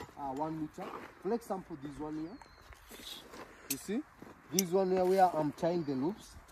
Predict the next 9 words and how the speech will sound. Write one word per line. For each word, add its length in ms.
from 360
one, 520
one, 500
uh, 440
in, 180
but 140
this 140
one 180
is, 140